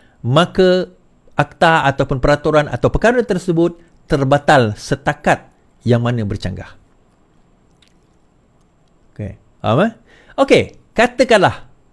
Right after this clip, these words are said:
keputusan, uh, speaker demikian. Maka speaker, maka mereka Bersatu boleh buat rayuan di mahkamah dan fight di mahkamah. Katakanlah speaker mengatakan, mengambil keputusan menyatakan, tak betul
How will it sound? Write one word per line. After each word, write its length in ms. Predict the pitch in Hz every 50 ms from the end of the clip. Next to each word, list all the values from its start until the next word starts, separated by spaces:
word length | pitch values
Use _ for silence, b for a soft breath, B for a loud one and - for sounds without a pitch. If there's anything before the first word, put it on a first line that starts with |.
| _ _ _ _ _ _ _ _ _ _ _ -
keputusan, 800 | - 143 151 160 151 165 139 185 170 151 135 127 120 123 - -
uh, 460 | - 127 123 123 123 117 117 117 113
speaker 400 | - - - - - - 151 127
demikian. 400 | 131 127 123 - 107 92 90 90 - b b b b b b -
Maka 180 | 123 127 - 202 190
speaker, 640 | - - 170 165 - 214 226 240 254 254 277 247 - _
maka 240 | - 143 160 160 -
mereka 400 | 180 170 170 165 165 - 233 247
Bersatu 400 | 196 170 156 - 160 - 220 180
boleh 180 | 151 156 151 147
buat 240 | 139 151 147 - - - _ _ _ _ _ _ _ _
rayuan 480 | - 127 127 127 127 139 147 135 123 117
di 80 | 117
mahkamah 560 | 117 113 - - 123 147 202 269 302 294 - b b b b b b b b -
dan 560 | 113 113 135 139 139 139 143 143 139 135 - - - -
fight 320 | - - 160 139 127 -
di 160 | - 101 104 110
mahkamah. 480 | 107 101 92 - 87 87 - - - _ _ _ _ _ _ _ _ _ _ _ b b b b b b b b
Katakanlah 640 | b - 285 302 - 359 320 269 214 170 135 - -
speaker 400 | - - 196 190 190 - 208 175
mengatakan, 400 | 160 147 143 139 - - - 120
mengambil 320 | 107 113 120 127 127 127 120
keputusan 400 | - 117 120 110 - - 113 110
menyatakan, 560 | 107 110 110 107 104 110 - 110 104 101 - _
tak 320 | - 208 277 294 - - - _ _ _ _ _ _ _ _ _ _ _ _ _ _ _ b b b b b
betul 640 | 120 131 - - 185 196 220 240 269 302 330 339 -